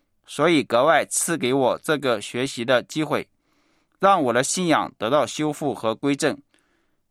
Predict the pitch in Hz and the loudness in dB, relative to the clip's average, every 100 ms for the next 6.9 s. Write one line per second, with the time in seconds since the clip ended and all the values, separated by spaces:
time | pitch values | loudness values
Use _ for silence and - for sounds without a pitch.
0 | _ _ _ 185 208 208 - 143 156 120 | _ _ _ 0 2 0 0 2 2 2
1 | 87 _ _ 185 180 190 135 185 190 190 | -2 _ _ -2 2 2 2 0 2 2
2 | 120 - 123 160 135 110 120 147 - 117 | 2 -2 -6 0 0 2 2 2 -2 -4
3 | 113 131 156 101 101 _ _ _ _ _ | -4 -6 0 0 -2 _ _ _ _ _
4 | _ - 123 170 - 135 156 160 160 156 | _ -2 2 2 0 -4 0 -2 -2 -6
5 | - 117 - _ _ _ _ _ - 185 | -4 -4 -6 _ _ _ _ _ 0 2
6 | 131 175 180 175 131 117 104 170 127 | 4 2 4 2 4 2 2 2 2